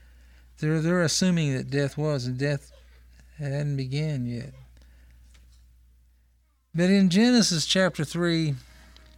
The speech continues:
he promised the Redeemer. And that, the period of time from that time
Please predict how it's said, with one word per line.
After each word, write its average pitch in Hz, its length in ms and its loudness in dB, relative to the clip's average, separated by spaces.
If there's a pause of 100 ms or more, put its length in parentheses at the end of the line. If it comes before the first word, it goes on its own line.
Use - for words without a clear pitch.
(880)
he 147 120 -2
promised 170 760 2 (760)
the 147 160 2
Redeemer. 139 720 -2 (1300)
And 139 140 0
that, 185 320 2
the 151 180 -2
period 208 440 2
of 175 100 -4
time 175 380 2
from 143 160 -2
that 170 280 0
time 165 440 0